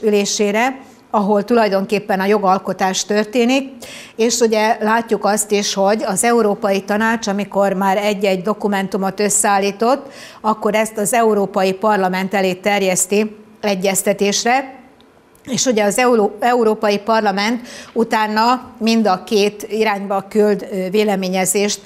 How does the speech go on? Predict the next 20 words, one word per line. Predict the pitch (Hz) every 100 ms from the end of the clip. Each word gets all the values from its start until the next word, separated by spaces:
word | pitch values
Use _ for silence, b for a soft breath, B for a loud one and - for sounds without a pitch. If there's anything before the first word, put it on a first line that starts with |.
| B B
az | 196 -
adott | 220 208 208 214 233
dokumentummal | 220 220 220 196 190 190 190 190
kapcsolatban. | 185 190 - 208 190 180 185 175 185 B B B B
A | 202
következő | - 370 359 370 226 226 202 190 196 - - -
<clears throat> | 165 - - - -
térképen | 262 269 226 208 202 214 254 - -
láthatjátok | 214 220 226 214 208 202 196 202
azt, | 208 226 -
hogy | - 202 196 190 - B B B
hol | - -
is | 269 214 - -
székelnek, | - - 240 240 196 190 202 220
hol | - 226 226
találhatóak | 185 190 190 196 190 196 202 202
az | 196
Európai | 226 214 196 185 190 185 180 185 - -
Unió | 220 220 208 196
intézményei. | 196 202 196 190 202 190 196 214 254